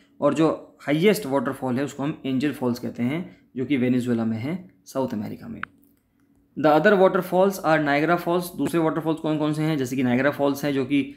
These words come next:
कनाडा और यूएसए के बॉर्डर पे है नॉर्थ अमेरिका में,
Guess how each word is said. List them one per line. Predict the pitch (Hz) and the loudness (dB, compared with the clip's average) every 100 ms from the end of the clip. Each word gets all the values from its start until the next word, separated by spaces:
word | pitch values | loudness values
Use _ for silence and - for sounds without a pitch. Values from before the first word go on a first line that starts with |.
| _ _ - | _ _ -4
कनाडा | 131 135 135 | 0 2 4
और | 123 | 4
यूएसए | 120 123 156 | 2 0 -2
के | 139 | -2
बॉर्डर | 135 135 139 | -2 -2 -4
पे | 135 | -4
है | 139 139 | -4 -2
नॉर्थ | 127 123 | -2 -2
अमेरिका | 120 120 127 151 | 0 0 0 -2
में, | 170 | -2